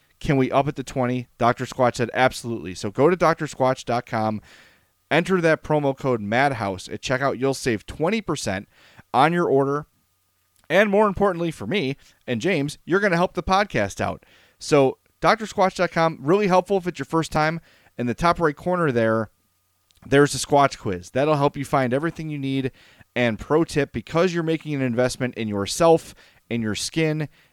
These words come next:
in your skin health and your hair health, you're gonna wanna buy that soap saver to protect your investment. The soap's a little more expensive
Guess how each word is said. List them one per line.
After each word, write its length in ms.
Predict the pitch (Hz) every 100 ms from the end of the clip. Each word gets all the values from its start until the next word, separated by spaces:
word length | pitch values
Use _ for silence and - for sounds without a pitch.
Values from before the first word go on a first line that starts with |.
| _
in 160 | 113 117
your 120 | 110
skin 360 | 101 - 147 131
health 300 | 123 139 131
and 80 | 120
your 120 | 107
hair 240 | 123 151
health, 340 | 135 120 117 - - _ -
you're 100 | 151
gonna 140 | 214
wanna 160 | 202 151
buy 180 | 156
that 220 | 147 131 -
soap 260 | 143 143
saver 320 | - 110 98
to 140 | 98 107
protect 460 | 107 - 147 143
your 120 | 131 127
investment. 440 | 110 120 - 92
The 80 | -
soap's 280 | 208 208 208
a 60 |
little 180 | 202 214
more 200 | 208 214
expensive 540 | 202 220 208 - 92